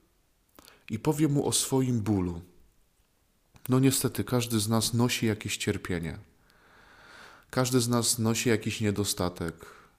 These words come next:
Każdemu z nas czasami coś nie wychodzi.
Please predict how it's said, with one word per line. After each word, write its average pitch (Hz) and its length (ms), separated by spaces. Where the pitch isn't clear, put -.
Każdemu 123 380
z 120 40
nas 131 240
czasami 123 560
coś - 260
nie 110 100
wychodzi. 92 560